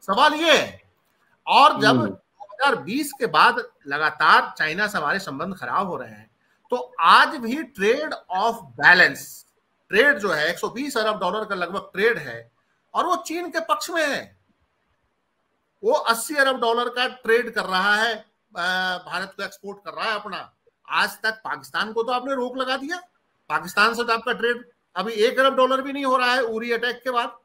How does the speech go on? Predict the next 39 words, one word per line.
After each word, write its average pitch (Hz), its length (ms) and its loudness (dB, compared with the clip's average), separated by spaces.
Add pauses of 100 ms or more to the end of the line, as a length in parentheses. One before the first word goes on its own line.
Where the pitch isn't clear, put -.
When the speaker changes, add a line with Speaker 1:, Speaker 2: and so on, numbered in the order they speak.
(220)
Speaker 1:
सालाना 196 440 0
छिटपुट 240 640 -12
छिटपुट 233 300 -10
हो 175 120 -4
रहा 175 160 2
है। 226 200 -2 (720)
और 233 320 0
आप 208 360 4
चीन 262 480 -2
से, 285 120 -6 (1120)
हमारे 175 340 0
सैनिक 226 400 -6
शहीद 226 400 -6
हो 196 120 0
गए 170 140 0
लद्दाख 156 420 -4
में, 185 240 -8 (260)
और 170 140 -2
आपका 196 320 0
चीन 220 300 -10
से 196 120 -6
व्यापार 165 380 -4
एक 151 100 -10
सौ 156 80 -14 (100)
तीस 190 200 -12
से 185 100 -6
एक 190 100 -12
सौ 190 80 -18
चालीस 196 360 -4
अरब 208 180 -8
dollar 208 200 -4
तक 208 200 -14
बढ़ 196 140 -10
गया। 208 200 -12 (320)
ये 202 100 0
कौन 233 240 -2
सी 247 160 -4
deal 247 200 -4
है? 226 260 -4